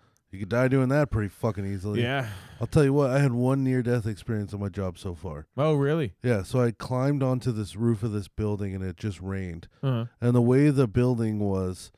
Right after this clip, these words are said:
Speaker 1: the pitch of the building at the very top, at the very height of the pitch,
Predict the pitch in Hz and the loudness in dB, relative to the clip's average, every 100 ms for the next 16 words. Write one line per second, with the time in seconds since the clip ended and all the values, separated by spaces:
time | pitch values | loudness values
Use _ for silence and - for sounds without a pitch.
0 | _ _ _ 127 113 - 139 - 143 104 | _ _ _ -2 -2 0 0 2 0 0
1 | 107 117 113 127 135 147 143 - 117 117 | -2 0 0 2 0 0 -4 -4 -2 -2
2 | 87 110 117 127 110 113 127 135 107 101 | -2 0 2 0 -2 -2 -2 -2 -4 -4
3 | 95 117 98 87 120 107 95 123 127 - | -2 -2 -2 -2 0 0 -2 -2 -4 -6